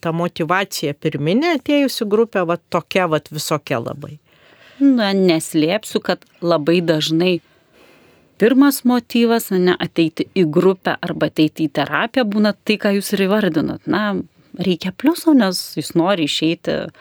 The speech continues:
Speaker 2: anksčiau laiko namo, jis gal nori išeiti į trumpalaikę išvyką. E, ką galiu pasakyt? Nu, būna ir daug tokių. Bet kažkaip vedant raktą, nes, na, tarkim, mano patirtis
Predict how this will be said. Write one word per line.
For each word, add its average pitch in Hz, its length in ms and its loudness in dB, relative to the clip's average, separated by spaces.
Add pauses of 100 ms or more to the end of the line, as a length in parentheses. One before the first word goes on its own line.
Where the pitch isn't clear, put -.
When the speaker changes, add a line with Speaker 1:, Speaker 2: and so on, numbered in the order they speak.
(240)
Speaker 2:
anksčiau 170 380 0
laiko 165 380 0
namo, 190 440 4
jis 247 180 0
gal 156 160 0
nori 151 420 0
išeiti 156 500 -4
į - 60 -10
trumpalaikę 220 680 0
išvyką. 247 460 -2 (1160)
E, - 140 2 (760)
ką 240 160 0
galiu 220 300 2
pasakyt? 196 680 0
Nu, 202 120 4
būna 202 480 4
ir 277 160 2
daug 175 240 2
tokių. - 460 -2 (640)
Bet 160 340 -2
kažkaip - 580 -2
vedant 175 540 0
raktą, 226 400 0
nes, 196 240 0
na, 214 80 2
tarkim, 220 340 0
mano 262 300 4
patirtis 220 540 -4